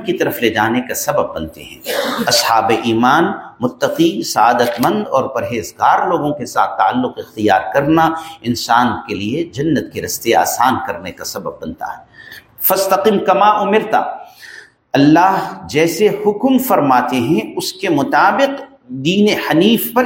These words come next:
استقامت اختیار کیجیے، آپ کو حکم دیا اللہ تعالیٰ نے۔ ومن تاب معک، اور آپ کی جماعت کے لوگ، صحابہ، اہل ایمان، دین حنیف پر استقامت اختیار کرنے کا حکم دیا گیا۔ ولا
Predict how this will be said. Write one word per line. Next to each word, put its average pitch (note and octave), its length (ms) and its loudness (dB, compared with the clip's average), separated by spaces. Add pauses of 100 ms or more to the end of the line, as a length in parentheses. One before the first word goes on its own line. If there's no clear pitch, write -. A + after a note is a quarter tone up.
استقامت A3 640 -2
اختیار D3+ 500 -6 (120)
کیجیے، - 300 -20 (340)
آپ A2 280 2
کو G#2 200 -4
حکم G2 240 -8
دیا F2+ 200 -6
اللہ D#2+ 140 -8
تعالیٰ D#2 300 -16
نے۔ - 180 -20 (480)
ومن D#3 340 4
تاب G3+ 300 4
معک، C#3 380 0 (500)
اور B2+ 100 -2 (140)
آپ C3 420 2
کی D3+ 220 -4
جماعت C#3+ 540 0
کے C#3 60 -4
لوگ، F#2 220 -8 (160)
صحابہ، B2+ 920 0
اہل B2+ 240 -2
ایمان، B2+ 460 4 (840)
دین D#3+ 340 4 (100)
حنیف G3 360 2
پر F3 80 2
استقامت D3+ 760 0
اختیار D#3+ 420 0 (100)
کرنے B2+ 240 0
کا F#2+ 140 -6 (100)
حکم C3+ 240 -4
دیا G2+ 200 -6
گیا۔ - 100 -16 (400)
ولا F3+ 380 4